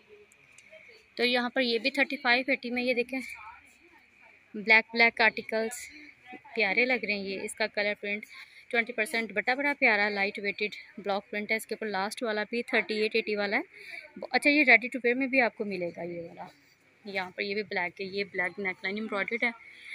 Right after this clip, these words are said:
लेकिन इसकी ना price नहीं mention यहाँ पर। तो यहाँ पर ये वाले articles दिखा देती हूँ। ये देखें ट्वेंटी एट eighty, three piece है।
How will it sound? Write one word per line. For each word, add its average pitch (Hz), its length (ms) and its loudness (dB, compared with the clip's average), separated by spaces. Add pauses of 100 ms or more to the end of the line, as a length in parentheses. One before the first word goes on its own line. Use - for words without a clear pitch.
लेकिन 254 180 -4
इसकी 247 240 -2
ना 262 140 2
price 226 360 2
नहीं 240 120 -2
mention 208 380 -2
यहाँ 226 200 -4
पर। 240 200 -8 (3000)
तो 240 160 -4
यहाँ 240 240 -2
पर 254 120 -6
ये 240 160 -2
वाले 247 180 -2
articles 240 400 -4
दिखा 226 300 -2
देती 220 300 -4
हूँ। 262 120 -6 (1700)
ये 220 160 0
देखें - 300 -8 (840)
ट्वेंटी 233 400 0 (120)
एट 226 200 4
eighty, 247 300 0 (580)
three 320 240 0
piece 349 320 0
है। 190 140 4